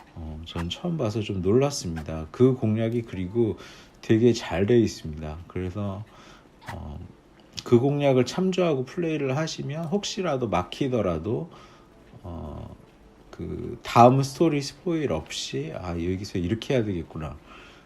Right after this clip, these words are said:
뭐 특별히 막힐 만한 게임도 아닙니다. 사실 뭐 어디로 가라, 어디로 가라 다 가르쳐주고, 맵 시스템도 잘 돼 있고, 퀘스트 시스템도 잘 돼 있고,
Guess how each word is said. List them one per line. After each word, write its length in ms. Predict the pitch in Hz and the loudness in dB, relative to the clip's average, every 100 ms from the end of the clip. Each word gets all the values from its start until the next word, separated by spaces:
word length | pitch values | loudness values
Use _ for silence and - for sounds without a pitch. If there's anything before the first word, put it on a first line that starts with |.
| - | -10
뭐 160 | 120 120 | -4 -4
특별히 360 | - - 294 302 | -4 -4 0 0
막힐 420 | 101 113 - 240 | 0 0 2 2
만한 380 | 254 226 208 196 | 4 4 4 2
게임도 480 | 208 202 185 170 123 | 0 0 2 4 4
아닙니다. 600 | 101 113 127 101 101 101 | 6 4 2 4 2 2
사실 360 | 95 - 98 | -2 -4 -6
뭐 240 | 87 82 90 | -4 -2 0
어디로 260 | 98 139 | 2 4
가라, 220 | 131 113 92 | 6 6 6
어디로 320 | 90 123 123 | 4 4 4
가라 200 | 120 110 | 4 2
다 140 | - | 0
가르쳐주고, 720 | 90 95 85 - 107 101 92 95 | 0 0 0 2 2 0 -4 2
맵 260 | 104 107 | 2 2
시스템도 440 | - 160 - 135 123 | -6 -6 -6 -4 -4
잘 280 | - 87 | -2 0
돼 100 | 87 | 2
있고, 240 | 98 - 113 | 0 0 -4
퀘스트 380 | - 160 - 135 | -2 -2 0 -4
시스템도 500 | 135 131 127 120 110 | -2 -6 -2 -2 -2
잘 180 | 82 | -4
돼 80 | 80 | -4
있고, 200 | - - | -6 -8